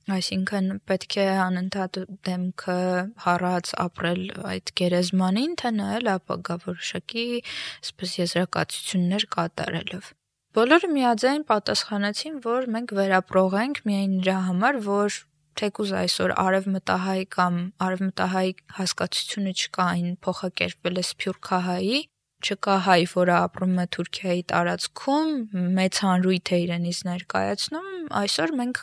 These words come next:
կանք, մենք իրենց ժառանգները։ Նմանատիպ գաղափարներ հնչեցին։ Նույնը Արցախից ծագումով,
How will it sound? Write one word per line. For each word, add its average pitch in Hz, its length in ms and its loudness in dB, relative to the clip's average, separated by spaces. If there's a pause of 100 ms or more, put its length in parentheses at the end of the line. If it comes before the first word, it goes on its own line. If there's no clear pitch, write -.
(120)
կանք, 277 380 6
մենք 247 280 -4
իրենց 226 320 -2
ժառանգները։ 190 760 0 (560)
Նմանատիպ 202 840 2
գաղափարներ 190 800 0
հնչեցին։ - 580 0 (580)
Նույնը 226 440 0 (200)
Արցախից 180 560 -2
ծագումով, 180 720 -8